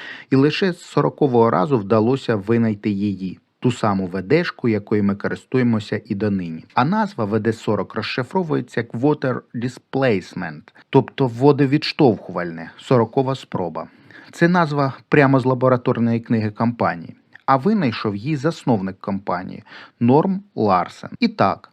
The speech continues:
ракету Атлас таки запшикали В Д шкою.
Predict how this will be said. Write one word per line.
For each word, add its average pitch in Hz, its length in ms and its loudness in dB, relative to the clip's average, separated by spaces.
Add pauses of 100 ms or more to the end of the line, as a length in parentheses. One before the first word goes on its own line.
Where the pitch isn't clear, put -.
(120)
ракету 143 580 0
Атлас 165 400 0
таки 120 300 -2
запшикали 113 600 0
В 104 120 0
Д 87 200 -8
шкою. - 300 -16